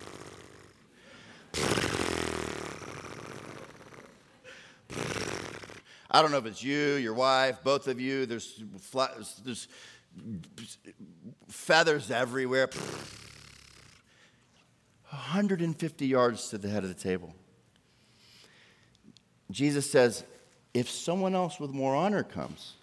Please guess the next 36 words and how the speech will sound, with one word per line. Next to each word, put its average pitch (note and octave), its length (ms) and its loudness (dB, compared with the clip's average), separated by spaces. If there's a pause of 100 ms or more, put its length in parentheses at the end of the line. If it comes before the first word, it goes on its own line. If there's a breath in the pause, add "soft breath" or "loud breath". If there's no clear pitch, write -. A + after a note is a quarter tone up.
(1400 soft breath)
there's C3+ 180 0
gonna D3 240 2
be C3 100 4
that A2+ 220 4
thing B2+ 320 2
that G#2 100 2
happens." D#2+ 600 -4 (1000 loud breath)
You A2+ 120 0
know, C3 100 6
when B2+ 160 4
you're A#2+ 140 0
sitting B2+ 360 0
there B2+ 180 6
and G#2+ 80 -2
you G2+ 80 -2
finally - 1000 -4
put A#2 140 -6
your G2+ 100 -4
feathers A2 280 -2
back, A#2+ 240 -2 (1000 loud breath)
someone's D3+ 360 0
gonna C3+ 200 0
come A#2+ 240 0
over, A#2+ 400 0 (120)
and G2 120 0
everyone's C#3+ 300 0
watching G#2 320 2
you D3 140 2
'cause F2+ 200 -4
you F2+ 120 -4
wanted G#2 300 0
them E2 120 -2
to, D#2+ 260 -4 (560 soft breath)
and G#2+ 100 0
they're A#2+ 100 2
gonna A2+ 180 0